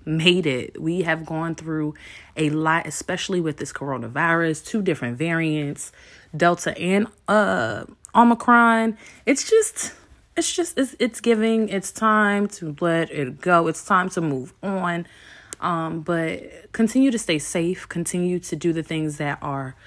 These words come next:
best for you. Um, one thing that I learned this year in reference to just everything is that, like, holding on to meaningless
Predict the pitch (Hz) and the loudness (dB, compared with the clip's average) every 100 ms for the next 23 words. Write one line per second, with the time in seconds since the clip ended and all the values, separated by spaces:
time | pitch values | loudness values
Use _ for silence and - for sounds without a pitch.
0 | - - - - _ - 160 160 - - | -20 -20 -20 -20 _ -2 -2 -2 -6 -8
1 | - - 165 139 135 147 185 214 254 - | -14 -8 -4 -2 -2 0 0 0 -4 -10
2 | - _ 147 135 135 143 - - - - | -20 _ -4 -4 -4 -8 -12 -16 -20 -6
3 | 185 196 196 180 160 156 151 151 151 147 | -2 0 2 4 2 2 0 0 -2 -4
4 | - 147 147 139 143 _ _ _ _ _ | -4 0 0 0 -4 _ _ _ _ _
5 | _ _ _ 185 175 147 151 156 - - | _ _ _ -2 0 0 -4 -6 -10 -10
6 | - 151 143 147 160 156 - - - - | -4 -2 -2 -4 -2 -2 -4 -12 -18 -20
7 | - - _ _ 165 156 160 202 240 247 | -20 -20 _ _ -2 0 -2 -2 0 2
8 | 254 240 185 170 175 165 156 147 147 - | 2 0 -4 -2 -2 -2 -2 -6 -6 -10
9 | - 233 285 262 226 208 180 151 151 151 | -2 4 6 6 2 0 -2 0 0 0
10 | 156 151 143 | 0 -2 -4